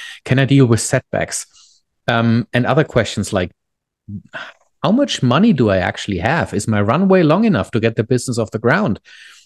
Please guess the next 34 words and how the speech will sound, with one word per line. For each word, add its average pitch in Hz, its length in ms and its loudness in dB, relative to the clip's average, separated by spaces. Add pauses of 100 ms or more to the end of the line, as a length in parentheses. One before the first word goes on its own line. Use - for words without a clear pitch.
(340)
Mm, 117 300 -2 (260)
there 165 160 4
are 131 60 4
so - 240 0
many 120 220 2
businesses 110 480 -2
that 104 180 -4 (140)
never 120 320 2
see 110 240 0
the 101 100 0
light 95 240 0
of 85 160 -6
day. 123 340 -2 (180)
People 110 500 -2 (380)
spend 120 340 0
all 120 180 4
their 123 120 4
money 120 280 2
on 107 120 0
product 127 300 -2
development, 117 600 0 (460)
um, 104 420 -2
all 117 160 2
their 120 100 2
money 117 220 2
on 110 100 2
marketing 113 460 0
before 131 320 -2
they 127 200 -2
actually 113 360 -2
have 120 160 0
their 120 120 0
first - 300 -6
client. 131 540 -4